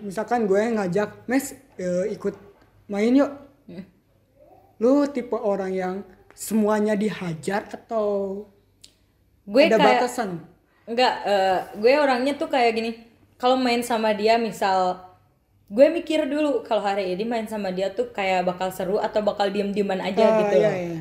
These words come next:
Speaker 2: Kayak gimana mood juga sih.
Speaker 1: Oke,
Speaker 2: Gue
Speaker 1: oke.
Speaker 2: lagi, "Ah, kalau main sama dia kayaknya gue gak bakal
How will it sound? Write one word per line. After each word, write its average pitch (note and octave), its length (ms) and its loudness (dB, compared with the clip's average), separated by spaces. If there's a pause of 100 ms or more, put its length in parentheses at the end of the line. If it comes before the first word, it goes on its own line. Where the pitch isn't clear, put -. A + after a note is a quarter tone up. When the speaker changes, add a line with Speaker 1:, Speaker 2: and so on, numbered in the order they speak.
(100)
Speaker 2:
Kayak E3+ 360 -2 (400)
gimana A3 340 -2
mood A#3+ 240 2
juga D4 300 2
sih. D#4 220 -4
Speaker 1:
Oke, F#3 200 -6
Speaker 2:
Gue A#3 160 6
Speaker 1:
oke. C4+ 120 2
Speaker 2:
lagi, A3+ 240 0 (440)
"Ah, G#3+ 160 -12
kalau E3+ 320 0
main E3 200 -6
sama E3+ 280 -6
dia F3 320 -2 (340)
kayaknya F3+ 380 -2
gue F#3+ 240 -4
gak F3 140 0
bakal E3 360 -4